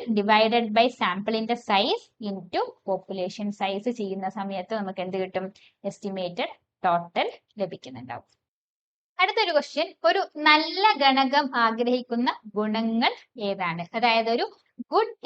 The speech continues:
എസ്റ്റിമേറ്ററിന്റെ പ്രോപ്പർട്ടീസ് ഏതൊക്കെയാണ് എന്നുള്ളതാണ് നമ്മൾക്ക്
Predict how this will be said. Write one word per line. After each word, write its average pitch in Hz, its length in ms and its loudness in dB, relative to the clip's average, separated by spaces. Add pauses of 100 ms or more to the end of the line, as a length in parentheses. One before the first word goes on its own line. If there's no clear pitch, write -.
എസ്റ്റിമേറ്ററിന്റെ 269 1000 2 (100)
പ്രോപ്പർട്ടീസ് 220 760 2
ഏതൊക്കെയാണ് 190 640 -6
എന്നുള്ളതാണ് 175 600 -6
നമ്മൾക്ക് 175 300 -6